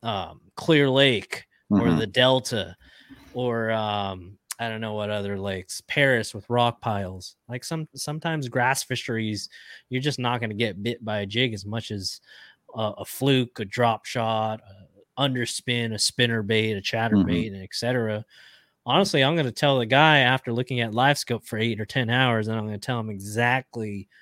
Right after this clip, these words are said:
Speaker 1: where they're gonna be at.
Speaker 2: Mm-hmm.
Speaker 1: And tell him to fish in the water column, up in the water column, or fi-, tell him to fish on bottom, you know?
Speaker 2: But secretly, does your heart wanna throw the jig?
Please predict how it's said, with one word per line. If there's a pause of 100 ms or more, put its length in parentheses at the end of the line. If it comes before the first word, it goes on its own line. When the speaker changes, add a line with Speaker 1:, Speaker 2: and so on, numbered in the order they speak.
(200)
Speaker 1:
where
they're
gonna
be
at.
Speaker 2:
Mm-hmm. (380)
Speaker 1:
And
tell
him
to
fish
in
the
water
column,
up
in
the
water
column,
or
fi-,
tell
him
to
fish
on
bottom,
you
know? (560)
Speaker 2:
But
secretly,
does
your
heart
wanna
throw
the
jig?